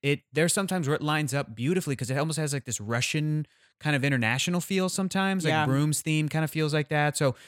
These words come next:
Speaker 1: the fact that Hellboy, the comics are very international, he's all over the place.
Speaker 2: Mm-hmm.
Speaker 1: All of that stuff for me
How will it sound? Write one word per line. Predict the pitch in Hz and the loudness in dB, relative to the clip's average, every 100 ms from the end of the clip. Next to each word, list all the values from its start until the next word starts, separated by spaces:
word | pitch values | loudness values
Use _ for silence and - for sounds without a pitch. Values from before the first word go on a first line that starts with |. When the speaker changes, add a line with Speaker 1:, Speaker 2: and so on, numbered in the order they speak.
| - - | -16 -4
Speaker 1:
the | |
fact | 123 151 156 | 2 4 2
that | 151 | 0
Hellboy, | 127 139 139 135 | 2 2 2 2
the | 123 | 0
comics | 135 139 127 | 0 0 -2
are | 120 | -2
very | 117 117 | 0 0
international, | 120 113 110 117 - 127 | 0 2 2 0 0 -2
he's | 120 | -2
all | 110 110 | 0 0
over | 120 | 0
the | 120 | -2
place. | - 123 120 185 | 0 0 0 0
Speaker 2:
Mm-hmm. | 175 147 156 - - - | 0 0 0 -6 -8 2
Speaker 1:
All | 170 214 | 4 4
of | |
that | 185 170 | 4 2
stuff | - 147 135 | 0 0 -2
for | 131 | -2
me | 127 120 117 | 0 0 -2